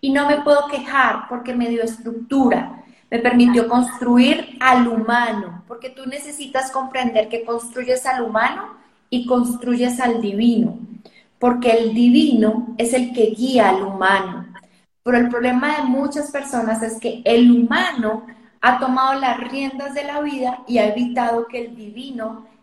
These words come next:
muestre esos pequeños atajos que hacen fácil la vida y la manifestación.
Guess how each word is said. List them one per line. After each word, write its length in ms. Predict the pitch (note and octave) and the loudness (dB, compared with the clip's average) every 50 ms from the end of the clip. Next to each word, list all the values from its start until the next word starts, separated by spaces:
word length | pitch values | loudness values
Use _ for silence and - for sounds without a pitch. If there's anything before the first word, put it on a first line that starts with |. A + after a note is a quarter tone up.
| _ _ | _ _
muestre 500 | A3+ A3 B3 B3+ B3+ B3 - - C#4 C#4 | -2 0 2 2 2 0 -2 -2 -2 -2
esos 260 | C#4 C#4 D4 D4 D4 | -2 -2 -4 -6 -6
pequeños 600 | - - C#4+ C#4+ C#4+ - C4+ B3 A#3 A#3+ B3 B3 | -4 -2 -2 -2 -2 -2 -2 0 0 0 0 0
atajos 760 | D#4 C4+ - - - D4 C#4+ D4+ - - C4+ C4 C#4 C4+ - - - _ _ _ _ _ _ _ _ | -2 -4 -4 -4 -2 -2 -2 -2 -2 -2 -4 -4 -4 -6 -10 -16 -20 _ _ _ _ _ _ _ _
que 120 | - C4+ | 2 4
hacen 440 | B3 B3+ B3+ B3+ B3 B3+ B3+ B3+ - - | 4 4 2 0 -2 -4 -4 -6 -8 -8
fácil 500 | - B3+ C4+ D4 - - - C4 C4 C4 | -6 -6 -6 -6 -6 -10 -10 -10 -10 -8
la 180 | B3+ A#3+ A#3 A3+ | -6 -6 -6 -4
vida 360 | A#3 B3+ B3+ B3 A#3+ A3+ A3+ | -4 -2 0 0 0 0 -2
y 100 | A#3 A3+ | -2 -4
la 120 | A3+ A3+ A3 | -4 -4 -4
manifestación. 1120 | G#3+ G#3 G#3 G#3 G#3 G#3 G#3 G#3+ G#3 - - G#3 A3 - - E4 G4 F4 A#3 A3 - - | -4 -4 -4 -4 -4 -6 -6 -10 -12 -10 -10 -10 -10 -8 -8 -6 -4 -4 -4 -6 -10 -16